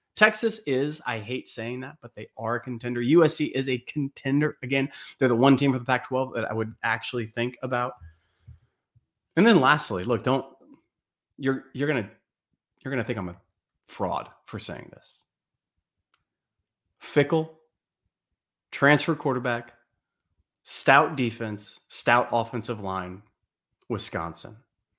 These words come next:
I, if I were to pick a team, that's just my longest of long shots. I'm picking Wisconsin. I wouldn't put money, but they're the longest of long shots. That's what I mean. In the category of longest of long shots, I would take them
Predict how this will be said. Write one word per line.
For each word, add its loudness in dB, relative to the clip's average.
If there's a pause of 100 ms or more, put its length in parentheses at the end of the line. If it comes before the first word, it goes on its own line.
(1160)
I, -6 (1120)
if 8
I 8
were 8
to 0
pick 2
a -4
team, 2 (160)
that's 2
just 0
my 4
longest 4
of -2
long 0
shots. -6
I'm -8
picking -8
Wisconsin. -12 (560)
I -6 (380)
wouldn't -8
put -8
money, -2
but -2
they're 2
the 2
longest 4
of 0
long 10
shots. -2
That's 4
what 4
I 6
mean. 0 (220)
In 2
the 4
category 2
of 0
longest 4
of -2
long 0
shots, -4
I -2
would -10
take -6
them -2